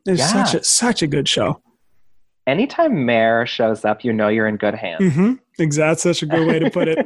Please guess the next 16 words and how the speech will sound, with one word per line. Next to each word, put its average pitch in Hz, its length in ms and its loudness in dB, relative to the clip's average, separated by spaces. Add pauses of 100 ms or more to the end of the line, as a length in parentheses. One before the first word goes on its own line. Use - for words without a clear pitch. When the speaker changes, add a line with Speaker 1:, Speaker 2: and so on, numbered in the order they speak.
Speaker 2:
<laughs> 233 80 0
Speaker 1:
You 180 140 4
just, 240 220 2
like, 226 180 0
yeah, 254 80 2
you 180 180 4
just 202 180 2
kinda, 208 220 2
like, 165 220 2
some 170 180 0
tension 165 380 0
releases 151 420 0
and 143 100 0
you're 147 100 2
like, 143 200 0
"Okay, 160 400 -2